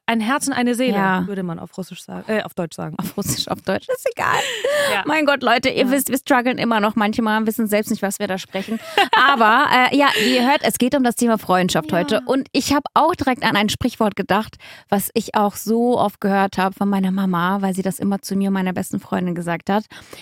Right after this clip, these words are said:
Speaker 2: Vielleicht weißt du, wie das auf Russisch heißt. Und zwar, man sagt,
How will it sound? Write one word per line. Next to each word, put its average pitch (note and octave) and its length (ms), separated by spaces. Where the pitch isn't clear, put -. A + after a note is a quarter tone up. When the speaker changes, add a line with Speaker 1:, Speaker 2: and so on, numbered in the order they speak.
Speaker 2:
Vielleicht A#3+ 320
weißt A#3+ 320
du, G#3+ 100
wie G3 80
das F3+ 180
auf - 200
Russisch F3+ 300
heißt. F#3 400
Und G#3 180
zwar, A3+ 440
man G#3+ 220
sagt, A3 400